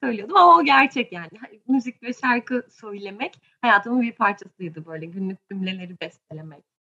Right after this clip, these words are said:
ya da ne bileyim oyunların içine müzikler katmak. Sürekli şarkı söylüyordum ben. Ama onu hani ben profesyonel şarkıcı olacağım fikri çok çok sonradan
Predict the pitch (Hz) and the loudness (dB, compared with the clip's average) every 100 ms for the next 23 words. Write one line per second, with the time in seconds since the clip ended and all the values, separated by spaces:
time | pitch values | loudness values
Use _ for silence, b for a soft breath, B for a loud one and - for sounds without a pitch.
0 | _ _ 170 185 185 180 - 196 202 196 | _ _ -4 -2 0 -2 0 2 4 2
1 | 190 190 190 - 196 185 180 - 196 175 | 2 0 -2 -4 -4 -4 -4 -4 -6 -6
2 | - 185 180 185 180 - 156 - _ _ | -2 0 0 -2 -16 -12 -12 -12 _ _
3 | _ _ - 494 - 415 403 370 330 - | _ _ -2 -2 0 -2 4 4 4 -2
4 | 214 160 151 143 - 147 - 381 _ _ | -12 -10 -10 -12 -20 -16 -12 -12 _ _
5 | _ - 320 480 415 403 392 403 392 - | _ 0 4 6 6 4 4 4 2 0
6 | - 262 285 262 - 277 285 294 311 311 | 2 4 4 0 -6 -6 -2 -2 4 4
7 | 311 311 277 285 311 269 262 269 294 320 | 4 2 2 2 -2 0 0 2 4 4
8 | 302 - _ _ - 277 349 370 359 - | 2 -4 _ _ -2 -2 2 2 2 -2
9 | 349 - 226 - 202 170 160 156 151 156 | -2 -2 -4 -2 -2 0 0 0 -2 -4